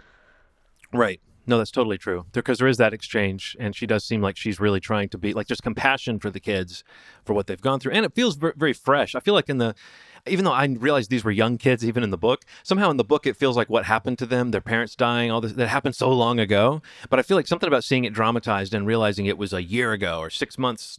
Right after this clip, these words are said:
later and all these things, these key events, like, it, it's not like one of those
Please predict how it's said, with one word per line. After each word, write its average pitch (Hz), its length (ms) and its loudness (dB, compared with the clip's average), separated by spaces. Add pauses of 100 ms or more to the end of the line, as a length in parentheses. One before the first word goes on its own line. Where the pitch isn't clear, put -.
(100)
later 117 420 2
and 104 80 -4
all 113 140 0
these 117 160 -10
things, 123 320 -6
these 117 160 -8
key 175 180 -2
events, 127 420 -4
like, 98 280 -4 (260)
it, 123 160 -4 (160)
it's 147 220 -2
not 156 200 -2
like 135 220 -2
one 127 120 0
of 117 60 -2
those 117 200 0